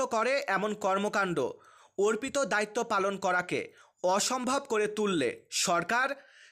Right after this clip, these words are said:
জনগণকে সঙ্গে নিয়ে প্রয়োজনীয় সিদ্ধান্ত গ্রহণ করবে বলেও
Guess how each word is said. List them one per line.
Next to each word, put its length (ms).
জনগণকে 680
সঙ্গে 400
নিয়ে 300
প্রয়োজনীয় 560
সিদ্ধান্ত 500
গ্রহণ 340
করবে 320
বলেও 300